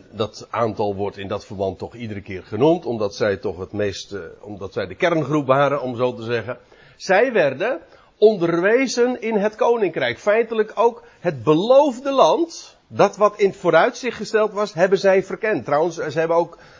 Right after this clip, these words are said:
daar de vruchten van het nieuwe leven meegenomen. Dat weten we allemaal met die, u weet wel, dat ze terugkwamen met die geweldige druiventrossen. En dat was zo imposant allemaal.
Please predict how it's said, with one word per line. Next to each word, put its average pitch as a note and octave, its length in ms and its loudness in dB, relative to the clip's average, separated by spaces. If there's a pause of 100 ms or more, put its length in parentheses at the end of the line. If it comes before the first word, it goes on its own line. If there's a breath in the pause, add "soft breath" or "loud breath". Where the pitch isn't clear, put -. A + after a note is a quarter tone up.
daar D3 260 0
de C#3+ 80 -4
vruchten A3+ 440 0
van F#3+ 120 0
het F3+ 80 -4
nieuwe G#3+ 260 2
leven G3 340 2
meegenomen. A2 560 2
Dat F#2+ 140 -14
weten A#2+ 260 -2
we B2+ 60 -2
allemaal C3 400 0
met A2+ 180 -4
die, A#2+ 120 -10
u A2+ 60 -10
weet A#2 240 -4
wel, A2 220 -4
dat G2+ 200 -8
ze G2+ 220 -12 (720 soft breath)
terugkwamen A2+ 640 -2
met G2+ 180 -6
die G#2 300 -8
geweldige G#2+ 800 0 (100)
druiventrossen. A#2+ 1040 -2 (640 soft breath)
En G#2+ 500 -4
dat G#2 180 -8
was G#2+ 220 -8
zo A#2+ 640 -2
imposant B2 720 -4
allemaal. F#2+ 560 -8